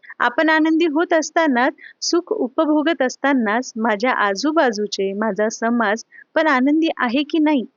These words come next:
हे बघणे गरजेचे आहे आणि त्यांच्या आयुष्यात आनंद आणणेही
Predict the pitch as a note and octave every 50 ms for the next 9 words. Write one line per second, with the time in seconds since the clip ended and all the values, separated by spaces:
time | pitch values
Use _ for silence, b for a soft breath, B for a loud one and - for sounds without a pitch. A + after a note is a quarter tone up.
0 | _ _ _ - A#3+ D4 E4 C4+ A3+ G3+ F#3+ G3 G3+ B3 D4+ F4 D#4 D4 A#3 E3+
1 | - F3+ E3+ - - C#3+ E3 _ _ _ _ _ _ _ _ - G3 G3+ G#3 G#3
2 | A3 A3+ A#3+ A3+ A3 G#3+ - A3 F#3+ F3 F#3+ F#3 - - G#3+ B3 B3 - - G3+
3 | F#3+ G3 G3 G#3 A3 A3 B3 - - - G3+ G#3 G3 G3 G3+ G#3 A3 B3 C4 B3+
4 | B3 C4+ C#4+